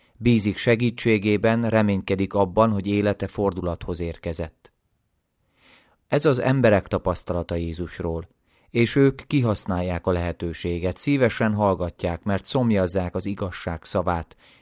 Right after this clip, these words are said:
és gyógyulást kérnek, mert az irgalom, a szeretet megváltoztatja életüket.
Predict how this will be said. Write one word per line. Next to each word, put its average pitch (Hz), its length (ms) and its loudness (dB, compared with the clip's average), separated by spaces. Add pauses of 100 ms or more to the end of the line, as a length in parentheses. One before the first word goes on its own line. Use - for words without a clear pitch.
és 117 360 0
gyógyulást 107 640 2
kérnek, 87 520 -4 (420)
mert 104 240 0
az 101 100 0
irgalom, 131 540 2
a 123 60 2
szeretet 101 520 0
megváltoztatja 87 1000 -4
életüket. 80 760 -8